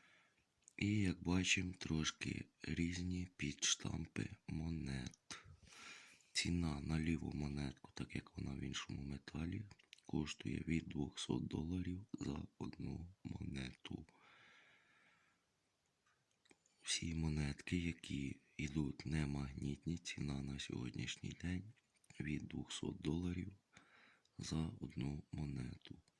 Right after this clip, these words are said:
Є також різні браки, повороти. Найдорожчим є, е, поворот у сто вісімдесят градусів. Це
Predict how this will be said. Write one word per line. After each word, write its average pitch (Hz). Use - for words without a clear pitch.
Є 76
також -
різні 69
браки, 85
повороти. -
Найдорожчим 71
є, 65
е, 62
поворот 76
у 73
сто -
вісімдесят -
градусів. 65
Це 65